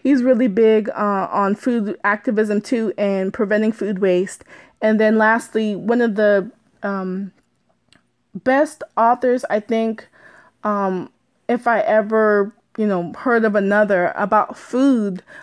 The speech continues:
um, is Michael Pollan. Um, he's a, an author. The Omnivore's Dilemma is one of his biggest, uh, books. And then also he's from Food, Inc, the documentary,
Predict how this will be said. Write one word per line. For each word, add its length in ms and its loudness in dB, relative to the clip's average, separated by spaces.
um, 240 2
is 220 0
Michael 420 0
Pollan. 680 -2
Um, 360 -2
he's 380 -2
a, 240 0
an 140 -2
author. 800 0
The 80 -2
Omnivore's 580 0
Dilemma 520 2
is 100 -4
one 140 0
of 60 -2
his 260 -4
biggest, 760 -2
uh, 220 -4
books. 560 -2
And 260 2
then 280 2
also 320 -2
he's 220 0
from 340 2
Food, 280 2
Inc, 540 -4
the 380 2
documentary, 840 0